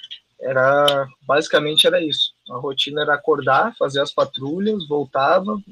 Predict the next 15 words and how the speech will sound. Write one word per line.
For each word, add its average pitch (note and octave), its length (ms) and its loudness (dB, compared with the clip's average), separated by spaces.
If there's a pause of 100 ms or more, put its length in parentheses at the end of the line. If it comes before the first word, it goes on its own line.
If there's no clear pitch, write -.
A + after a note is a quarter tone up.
(160)
manutenção C3+ 640 -6
nas C#3+ 240 -2
armas, C#3 460 0
nos C3 200 -8
negócios, C3+ 540 0
alimentava D3 800 -2 (160)
e D#3 80 -20
descansava E3 440 -2
até D#3+ 160 0
o E3+ 100 4
próximo, E3 600 -2 (420)
até C#3+ 100 -8
a C3+ 40 -8
próxima D#3 320 -4
patrulha. D3 480 -4